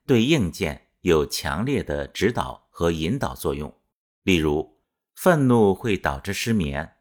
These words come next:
气血上冲头顶。很多老年人因为发怒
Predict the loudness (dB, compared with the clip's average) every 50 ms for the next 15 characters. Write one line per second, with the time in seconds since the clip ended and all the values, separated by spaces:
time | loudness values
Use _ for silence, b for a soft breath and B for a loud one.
0 | _ _ _ -4 0 2 2 2 2 0 -2 0 0 0 0 -2 -2 -2 -2 -2
1 | -2 -4 -4 -6 -6 -4 -2 -2 -2 -2 -2 -4 -8 -10 -12 -16 -20 -20 _ _
2 | _ _ _ _ _ _ -2 0 0 2 2 2 2 2 2 0 -2 -4 -4 -4
3 | -4 -6 -6 -8 -14 _ _ _ _ -2 0 2 2 2 2 0 0 -2 0 0
4 | -2 -2 -2 -4 -4 -8 _